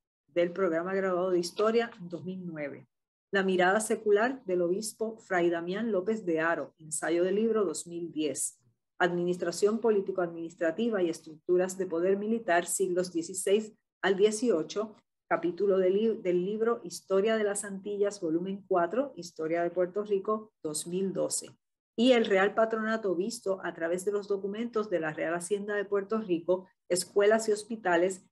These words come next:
siglo dieciséis, ensayo del libro, dos mil veintiuno. Por otro lado, el segundo ponente de hoy es el doctor Josué Camaño Dones,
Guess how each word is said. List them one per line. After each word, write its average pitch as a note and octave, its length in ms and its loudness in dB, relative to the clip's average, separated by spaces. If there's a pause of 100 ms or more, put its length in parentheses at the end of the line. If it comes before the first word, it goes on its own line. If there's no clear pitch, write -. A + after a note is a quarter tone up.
(120)
siglo F#3+ 320 4
dieciséis, F#3+ 640 2 (300)
ensayo F#3+ 560 4
del F#3 140 2
libro, A#3 340 0
dos F#3 260 -8
mil F3 140 -2
veintiuno. E3 680 -2 (600)
Por F3 120 4
otro F#3 240 6
lado, A3 440 6
el F#3+ 120 -6
segundo G3+ 440 -2
ponente A#3 460 -2
de A3+ 160 4
hoy G#3 260 2
es F#3+ 160 -6
el G#3 120 0
doctor F#3+ 420 0
Josué G#3 360 -2
Camaño G#3 480 -4
Dones, F3 540 0